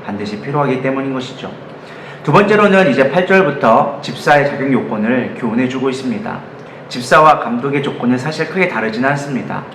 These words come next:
차이점을 보자면 일단 말에 있어서 조심해야 된다라고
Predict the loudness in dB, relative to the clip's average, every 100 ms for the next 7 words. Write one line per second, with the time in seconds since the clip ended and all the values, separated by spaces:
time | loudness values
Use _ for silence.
0 | -18 -18 -18 0 2 2 2 2 0 0
1 | 0 0 -2 0 0 2 2 2 -2 2
2 | 2 2 -2 -2 -4 -2 -2 -2 0 2
3 | 2 2 2 0 0 -2 -4